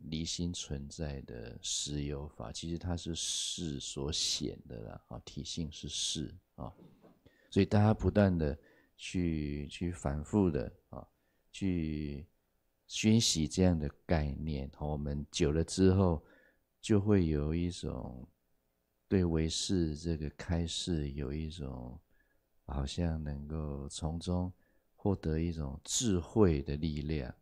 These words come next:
啊。这些，呃，原来都是我们心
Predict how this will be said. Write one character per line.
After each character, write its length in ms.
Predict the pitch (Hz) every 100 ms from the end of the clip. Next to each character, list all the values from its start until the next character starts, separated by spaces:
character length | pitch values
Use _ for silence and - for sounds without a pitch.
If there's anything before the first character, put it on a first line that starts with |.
| _ _ _
啊。 200 | 76 - _ _ _ _ _
这 120 | 92
些， 220 | - 95 -
呃， 80 |
原 160 | 82 78
来 120 | 78
都 120 | 80
是 300 | 80 80 78
我 60 | 71
们 240 | 67 67
心 560 | 67 - - 76 76 73